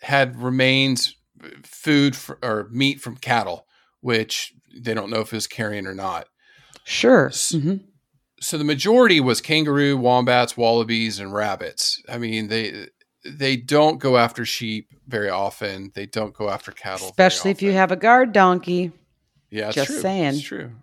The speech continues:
Speaker 1: Yeah, it's true.
Speaker 2: Mm-hmm.
Speaker 1: It's true. So while that is a concern for ranchers, it, it's not like dingoes are, are, are out there harassing cattle and sheep all the time.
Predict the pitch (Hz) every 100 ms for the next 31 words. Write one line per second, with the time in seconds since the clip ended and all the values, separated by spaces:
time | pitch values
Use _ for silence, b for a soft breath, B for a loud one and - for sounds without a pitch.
0 | _ - 110 - 156 - 151 226 - -
1 | 139 95 _ b b b b - 131 131
2 | 127 127 127 123 - _ _ _ 139 123
3 | 127 127 131 143 143 135 120 135 131 123
4 | 107 113 165 196 - 110 104 104 - _
5 | _ _ _ _ _ _ - 127 123 123
6 | 117 - 151 143 139 123 127 127 120 110
7 | 101 101 98 95 - 107 - 110 107 107
8 | 113 - 107 95 104 101 104 - 95 101
9 | 95 95 92 - - - 90 92 92